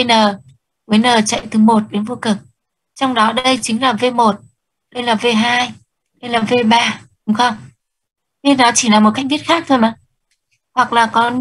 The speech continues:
có chỗ người ta viết là tổng sigma U N, N chạy từ mười đến vô cực. Đấy. Tức là U mười này, cộng U mười một này, cộng U mười hai, vân vân. Đấy.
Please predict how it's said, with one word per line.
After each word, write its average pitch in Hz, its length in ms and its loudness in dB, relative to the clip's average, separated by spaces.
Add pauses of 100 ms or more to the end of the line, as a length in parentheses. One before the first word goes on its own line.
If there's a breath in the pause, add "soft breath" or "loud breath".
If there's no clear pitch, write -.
(140)
có 254 180 0
chỗ 277 200 -2
người 285 140 0
ta 277 100 0
viết 311 120 -2
là 254 220 -2 (800)
tổng 247 160 2
sigma 269 320 -2
U 269 200 0
N, 254 60 0 (1400)
N 240 220 -2
chạy 254 220 -4
từ 226 80 0
mười 226 360 6
đến 220 140 2
vô 262 100 0
cực. 233 240 0 (560)
Đấy. 196 160 0 (560)
Tức 262 120 -12
là 247 100 2
U 247 240 -2
mười 220 400 2
này, 196 280 0
cộng 226 220 -4
U 233 140 -6
mười 220 220 4
một 202 320 2
này, 202 120 -2 (600)
cộng 226 160 -8
U 247 160 -4
mười 226 180 2
hai, 233 280 0
vân 240 120 -8
vân. 247 220 2 (580)
Đấy. 208 180 2